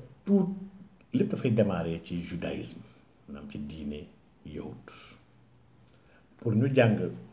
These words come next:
Tawret, man yàlla dimbali ma may ma chance ma jàng ko. Pour ñu jàng Tawret, dafa am Tawret bi ñuy wax la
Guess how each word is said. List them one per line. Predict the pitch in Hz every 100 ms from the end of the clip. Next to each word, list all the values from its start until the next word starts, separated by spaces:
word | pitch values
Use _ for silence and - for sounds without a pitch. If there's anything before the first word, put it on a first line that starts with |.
| - -
Tawret, | 85 87 - - - - - - - _ _ _ _
man | - 85
yàlla | 85
dimbali | 82 90 87 85
ma | 80
may | 82
ma | 76
chance | - 71 -
ma | -
jàng | - -
ko. | - - - _ _ _ _ _ _ _ _ - _ - - - - _
Pour | - 156
ñu | 143
jàng | 117 101 87
Tawret, | 78 71 71 - - - - _ _ _ _ _ _ _ _ _ - - -
dafa | - 92
am | 110 117 120 - - - - _ _ _ _ _ _ _ _ _ _ -
Tawret | 120 110 98
bi | 95
ñuy | 90
wax | 92 - - -
la | 82 85